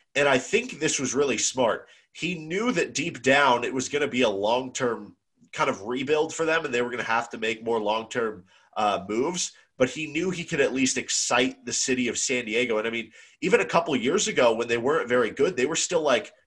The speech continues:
top five, top ten in attendance in the M L B. And I think he's a big reason why, because he kind of helped reinvigorate, re-excite that fan base.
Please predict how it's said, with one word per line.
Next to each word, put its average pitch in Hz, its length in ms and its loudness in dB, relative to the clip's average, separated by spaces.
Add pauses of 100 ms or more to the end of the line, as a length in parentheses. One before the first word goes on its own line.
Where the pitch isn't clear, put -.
(120)
top 147 240 0
five, 135 380 2
top 131 280 -2
ten 135 280 -2
in 110 120 -6
attendance 135 580 -6
in 113 60 -16
the 120 140 -2
M 117 100 -2
L 110 140 2
B. 131 180 -2
And 131 80 0
I 110 60 2
think 139 320 -8 (280)
he's 135 200 -2
a 139 40 4
big 131 200 0
reason 127 340 -2
why, 113 220 6
because 123 240 -6
he 110 80 -8
kind 123 160 -2
of 117 80 -8
helped 123 320 -2
reinvigorate, 113 720 -2
re-excite 110 680 -2
that 98 180 -4
fan 107 220 -6
base. - 380 -14